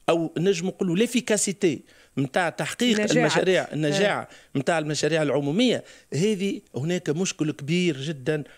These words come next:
Speaker 1: بين الفرق الشاسع ما بين اعتمادات التعهد واعتمادات
Speaker 2: معناها
Speaker 1: الدفع.
Speaker 2: بطريقة
Speaker 1: ثانيا،
Speaker 2: مغايرة. آه،
Speaker 1: نحب
Speaker 2: باهي.
Speaker 1: نربط لك
Speaker 2: آه.
Speaker 1: بالخطر في الآخر، هي فكرة نحب ذا بيك.
Speaker 2: طيب،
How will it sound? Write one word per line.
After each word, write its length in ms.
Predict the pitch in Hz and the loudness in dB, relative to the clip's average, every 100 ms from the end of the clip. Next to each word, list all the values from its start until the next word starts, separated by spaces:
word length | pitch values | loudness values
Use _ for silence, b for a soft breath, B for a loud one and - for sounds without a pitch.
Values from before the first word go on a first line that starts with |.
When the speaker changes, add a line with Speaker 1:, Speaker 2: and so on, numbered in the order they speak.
| B | B
Speaker 1:
بين 300 | 156 165 143 | -2 0 0
الفرق 680 | 156 - 120 165 165 - - - | -2 -4 -4 -2 -2 -6 -16 -6
الشاسع 460 | 131 123 170 151 135 | -4 0 0 0 -2
ما 120 | 135 | -2
بين 340 | 131 139 131 | 0 -2 -2
اعتمادات 560 | 156 165 147 139 151 143 | -4 -4 -2 -2 -2 -2
التعهد 460 | 131 127 156 156 143 | -2 -2 -2 -2 -2
واعتمادات 520 | 135 139 139 135 151 | -2 -2 -2 -2 0
Speaker 2:
معناها 240 | 254 277 | 2 2
Speaker 1:
الدفع. 160 | 294 277 | 2 0
Speaker 2:
بطريقة 160 | 320 254 | 2 4
Speaker 1:
ثانيا، 200 | 247 226 | 6 6
Speaker 2:
مغايرة. 260 | 220 277 214 | 4 2 2
آه، 220 | 202 202 | 0 0
Speaker 1:
نحب 120 | 180 | 0
Speaker 2:
باهي. 120 | 220 | 0
Speaker 1:
نربط 420 | 233 220 196 233 214 | 2 2 2 -2 -2
لك 100 | 202 | -2
Speaker 2:
آه. 160 | 208 | 0
Speaker 1:
بالخطر 640 | 170 190 180 165 190 170 156 | 2 2 2 2 -2 -2 -4
في 120 | 170 | -2
الآخر، 380 | 170 175 160 156 | -2 0 -2 2
هي 180 | 170 | 0
فكرة 360 | 139 196 - 135 | 0 -4 -2 -4
نحب 200 | 131 143 | -4 -2
ذا 120 | 139 | -2
بيك. 340 | 147 156 151 139 | 0 0 0 -2
Speaker 2:
طيب، 200 | 233 | -2